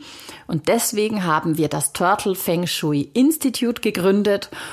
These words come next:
um euch allen die Möglichkeit bieten zu können, euch in Sachen Feng Shui fortzubilden, mehr Wissen anzueignen,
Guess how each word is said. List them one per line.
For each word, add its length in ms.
um 340
euch 420
allen 400
die 80
Möglichkeit 800
bieten 320
zu 180
können, 460
euch 300
in 120
Sachen 300
Feng 240
Shui 520
fortzubilden, 1160
mehr 220
Wissen 260
anzueignen, 1080